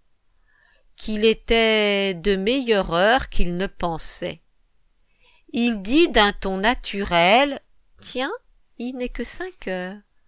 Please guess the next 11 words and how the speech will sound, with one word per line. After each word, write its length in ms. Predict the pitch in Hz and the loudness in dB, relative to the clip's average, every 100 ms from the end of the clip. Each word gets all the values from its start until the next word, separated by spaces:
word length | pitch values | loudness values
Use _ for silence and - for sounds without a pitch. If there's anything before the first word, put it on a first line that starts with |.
| _ _ _ _ _ _ _ 180 | _ _ _ _ _ _ _ -8
Mais 180 | 190 | -6
il 40 | 190 | -4
n'avait 260 | 175 147 | -4 -4
pas 200 | 147 170 | -6 -6
l'air 220 | 196 220 208 | -8 -10 -10
vivant. 420 | 208 196 - 151 _ _ _ _ _ _ _ _ _ _ _ _ _ _ _ _ _ _ _ _ _ _ _ _ _ _ _ _ _ | -14 -14 -16 -18 _ _ _ _ _ _ _ _ _ _ _ _ _ _ _ _ _ _ _ _ _ _ _ _ _ _ _ _ _
Quoiqu'elle 380 | - 233 233 226 | -6 8 12 12
mourût 300 | 240 262 294 | 10 2 0
de 80 | 220 | 0
larmes, 680 | 190 196 240 240 190 165 175 _ _ _ _ _ _ - | 2 2 0 -2 -10 -14 -18 _ _ _ _ _ _ -6
Madeleine, 800 | 175 208 190 190 226 240 180 | -2 -2 -2 -4 -4 -8 -14